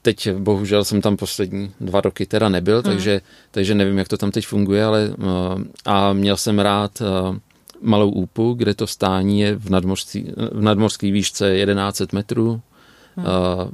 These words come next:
Speaker 1: je tam dobrý pivovar u toho. Byl prostě
Speaker 2: Značka Ideál.
Speaker 1: <laughs> ale bohužel, bohužel, už je tam i zákaz. Takže,
Speaker 2: Aj, aj, aj.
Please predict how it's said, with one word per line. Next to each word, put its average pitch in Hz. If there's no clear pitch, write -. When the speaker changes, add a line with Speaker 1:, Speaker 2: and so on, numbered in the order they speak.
Speaker 1:
je 107
tam 92
dobrý 90
pivovar 110
u 107
toho. 98
Byl 101
prostě 98
Speaker 2:
Značka 160
Ideál. 143
Speaker 1:
<laughs> 113
ale 113
bohužel, 120
bohužel, 110
už -
je 107
tam 113
i 113
zákaz. 95
Takže, 101
Speaker 2:
Aj, 180
aj, 170
aj. 160